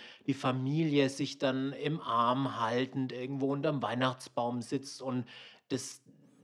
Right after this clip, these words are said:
das merkt man natürlich heute, das, das bricht sich ja wirklich mit der Realität, die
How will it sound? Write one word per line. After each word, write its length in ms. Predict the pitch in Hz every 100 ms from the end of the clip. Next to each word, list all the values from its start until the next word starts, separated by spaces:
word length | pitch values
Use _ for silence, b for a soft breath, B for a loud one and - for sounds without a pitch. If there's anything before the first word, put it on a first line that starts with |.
| -
das 140 | 131 -
merkt 300 | 143 180 -
man 100 | 160
natürlich 440 | 139 135 151 127
heute, 300 | 123 135 143
das, 300 | 117 120 - b b b _
das 180 | 131 -
bricht 480 | 160 180 208 - -
sich 200 | 147 117
ja 160 | 117
wirklich 320 | 123 127 135 120
mit 180 | 127
der 160 | 131 117
Realität, 800 | 120 123 117 113 - 139 156 -
die 340 | 139 135 127